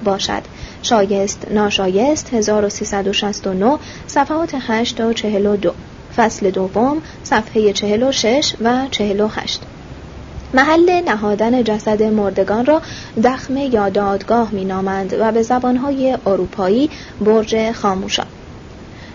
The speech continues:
دخمه گذاری جسد با وجود قبری مانند آرامگاه کوروش هخامنشی و یا حتی آرامگاه صخره‌ای مادها و شاهان هخامنشی در تضاد قرار می‌گیرد. همچنین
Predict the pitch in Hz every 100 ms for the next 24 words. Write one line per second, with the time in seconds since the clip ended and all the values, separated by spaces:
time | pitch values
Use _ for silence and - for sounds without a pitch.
0 | - 262 - 277 277 277 294 311 370 226
1 | 196 - 202 196 196 226 240 254 285 294
2 | 277 254 240 233 233 208 196 214 226 220
3 | 208 196 196 196 196 202 240 233 220 202
4 | 202 254 285 214 208 196 190 185 196 -
5 | 214 214 - - - - 214 247 285 302
6 | 311 320 - 226 220 214 220 220 254 254
7 | 254 226 208 - 208 208 220 220 202 190
8 | 180 - 254 285 - - - 247 262 233
9 | 277 339 254 208 - 196 190 185 202 214
10 | 226 - - 202 214 247 - 254 277 285
11 | 294 - 202 302 202 185 - - 247 -
12 | 208 202 214 240 285